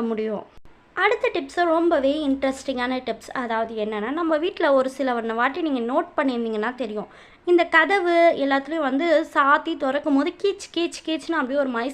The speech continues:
சத்தம் வரும். அந்த மாதிரி சத்தம் வரக்கூடாதுன்னா நீங்க இது போல மெழுகுவர்த்தியை வந்து இது போல ஃபுல்லா அந்த இடத்துல வந்து, அதாவது அந்த மூடி மூடி திறக்கும்ல, அந்த இடத்துல வந்து நீங்க வந்து இது போல தேய்ச்சி விட்டீங்கன்னா அந்த கதவுலேருந்து வர அந்த கீச் கீச் சத்தம் இல்லாத கதவு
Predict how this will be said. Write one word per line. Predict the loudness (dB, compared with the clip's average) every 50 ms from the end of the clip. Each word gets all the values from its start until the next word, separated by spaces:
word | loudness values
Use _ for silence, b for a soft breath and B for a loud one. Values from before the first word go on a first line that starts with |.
| -4
சத்தம் | -6 -6 -6 -6 -6 -4 -2
வரும். | -2 -2 -2 -4 -6 B B B B B B B 2 4
அந்த | 4 4 4 4
மாதிரி | 4 2 2 2 -2 -4
சத்தம் | -4 -2 0 0 2 4 4
வரக்கூடாதுன்னா | 2 0 -2 -4 -4 -4 -4 -4 -4 -2 -2 -2 -2
நீங்க | -2 -2 -2 -4
இது | -4 -2 0
போல | 2 2 2 2 2
மெழுகுவர்த்தியை | 2 0 0 -2 0 0 0 0 -2 -4 -6 -4 -4 -4
வந்து | -4 -4 -4 -6
இது | -6 -8 -4
போல | -2 -2 -2 -2
ஃபுல்லா | -4 -4 -2 0 0 0 0 0
அந்த | 0 0 -2 -4
இடத்துல | -6 -8 -4 -4 -4 -2
வந்து, | -2 -2 -2 -2 B B B B B B B B 2
அதாவது | 4 4 6 6 4 4
அந்த | 4 4 4 4
மூடி | 4 4 4 2 2 2 2
மூடி | 0 0 0 2 2
திறக்கும்ல, | 2 2 0 0 0 2 2 2 2
அந்த | 0 0 -2
இடத்துல | -2 -2 -2 -2 -2 -2
வந்து | -2 0 0 0
நீங்க | 0 0 -2 -2
வந்து | -2 -2 -4 -4
இது | -4 -4 -2
போல | -2 -2 -2 -2 -2
தேய்ச்சி | -2 -2 -2 -4 -6 -8 -8
விட்டீங்கன்னா | -10 -8 -8 -8 -8 -8 -8 -6 -4 -2 -2 -4 B B B B B B B B 0 2
அந்த | 2 2 2 2 0
கதவுலேருந்து | 0 2 2 2 2 4 2 2 2 2 2 2
வர | 2 4 2 2 2 0
அந்த | 0 -4 -6 -4 -4
கீச் | -4 -4 -4 -6 -6 -4
கீச் | -4 -4 -4 -4 -2 0 2 2 2 0 -2 -2
சத்தம் | -4 -4 -4 -2 -2 -2 0 0
இல்லாத | 0 0 0 0 -2 -2 -4 -6 B B B B -20 _ _ 2 2
கதவு | 4 4 6 6 6 6